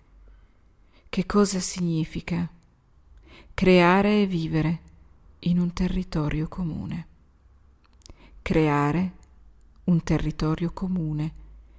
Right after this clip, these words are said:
e di conseguenza viverci dentro istante dopo istante. Le emozioni sono veramente troppo importanti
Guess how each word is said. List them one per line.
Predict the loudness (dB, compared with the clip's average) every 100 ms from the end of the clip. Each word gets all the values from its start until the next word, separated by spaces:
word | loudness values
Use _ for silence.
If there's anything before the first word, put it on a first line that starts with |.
| -20 -8
e | -2
di | -2
conseguenza | 2 4 4 2 0 0 0 -2 -4 -4 -6 -8 _ -20 -10
viverci | -2 2 2 0 -2 0
dentro | 2 2 0 -4 -4 -4 -8 -20 -8
istante | -4 -4 0 0 0 -2 -4
dopo | -2 -4 -2
istante. | -4 -4 -4 -4 -4 -8 -10 -14 -14 -20 -20 -20 -20 -20 _ _ _ -20 _ _ _ _ _ -20 -20 -20 _ _ _ _ _ _ -20 -20 -20 -20 -20 -20 -20 0
Le | 4 6
emozioni | 6 2 0 0 0 0 -2 -4 -8 -20 -20 -20 -20 -20 -20 -20 -20 -16
sono | -2 0 2
veramente | 2 2 4 2 0 0
troppo | 2 2 2 0
importanti | 0 0 0 -2 0 0 0 -2 -4 -6